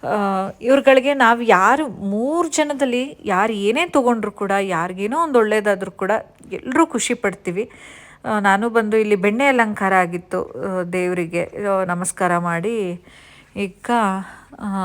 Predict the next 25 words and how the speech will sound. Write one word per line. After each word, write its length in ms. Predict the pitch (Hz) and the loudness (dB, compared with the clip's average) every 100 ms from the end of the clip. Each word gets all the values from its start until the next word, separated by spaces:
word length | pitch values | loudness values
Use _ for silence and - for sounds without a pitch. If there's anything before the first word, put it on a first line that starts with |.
| 180 185 - - 202 | -4 -8 -12 -16 -12
ಪೂಜೆ 220 | - 220 220 | -6 -4 -2
ಮಾಡ್ಸೋಕ್ಕೆ 460 | 202 190 - - | -2 -6 -8 -6
ನವೀನ್ 320 | 190 185 196 | -6 -4 -4
already 360 | 190 185 185 190 | -2 -2 -4 -8
ಟಿಕೆಟ್ 440 | 180 185 196 185 | -10 -10 -8 -6
ಎಲ್ಲ 100 | 180 | -6
ತೊಗೊಂಡಿದ್ರು. 720 | 180 175 170 202 196 165 185 262 - - - _ | -4 -4 -4 -4 -4 -4 -6 -8 -16 -20 -20 _
ನಾನೊಂದು 320 | 226 208 202 | -4 -2 -4
ಪ್ರದಕ್ಷಿಣೆ 580 | 196 190 185 190 - 180 | -4 -4 -4 -4 -6 -6
ಬರೋಣ 300 | 175 175 175 | -4 -4 -4
ಅಂತ 280 | 165 160 170 | -4 -6 -8
ಅಂದ್ಬಿಟ್ಟು 300 | 165 202 220 | -8 -8 -6
ದೇವ್ರ 180 | 185 135 | -6 -6
ಹತ್ರ 200 | - 196 | -8 -12
ಪ್ರಾರ್ಥನೆ 480 | - 170 170 - 185 | -8 -8 -8 -8 -8
ಮಾಡಿಕೊಂಡೆ. 760 | 170 - 175 170 190 254 _ _ _ _ _ _ _ _ - - - - - - - - - - 262 | -8 -8 -8 -6 -8 -12 _ _ _ _ _ _ _ _ -20 -20 -20 -20 -20 -20 -20 -20 -20 -12 -4
ಹ್ಮ್, 500 | 262 254 247 247 247 - - | 0 2 2 2 -2 -6 -2
ಏನ್ 300 | 262 254 240 | 4 6 6
ಹೇಳ್ಬೇಕು 380 | 226 208 208 214 | 4 0 0 2
ಅಂತ 200 | 214 190 | 2 0
ಗೊತ್ತಾಗ್ತಾ 520 | 202 180 202 196 - | -2 -2 -2 -4 -4
ಇಲ್ಲ. 120 | 185 190 | -2 -2
ಆ, 760 | - - 202 190 185 180 180 | -4 -8 -8 -6 -6 -6 -6
ದೇವ್ರ 280 | 180 196 196 | -2 -2 0
ಆಶೀರ್ವಾದ, 640 | 180 180 220 196 185 180 | -2 0 0 0 0 -2